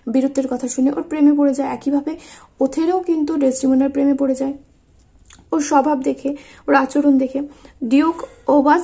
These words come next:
impressed, রাজা খুশি হয়। এবং এই সাধারণ যে বর্ণনা, কোনো রকম বাড়িয়ে চাড়িয়ে কিছু বলেনি, এতে রাজা খুশি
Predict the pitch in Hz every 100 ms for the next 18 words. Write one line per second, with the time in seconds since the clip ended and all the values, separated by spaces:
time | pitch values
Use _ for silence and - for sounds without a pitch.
0 | - 269 - - - 262 240 269 349 302
1 | 277 240 220 202 - - _ _ _ _
2 | - - 269 294 285 294 285 285 277 294
3 | 311 294 262 294 254 233 240 262 339 349
4 | 285 285 277 285 247 233 247 254 262 262
5 | 262 277 262 277 294 302 269 247 240 254
6 | 294 302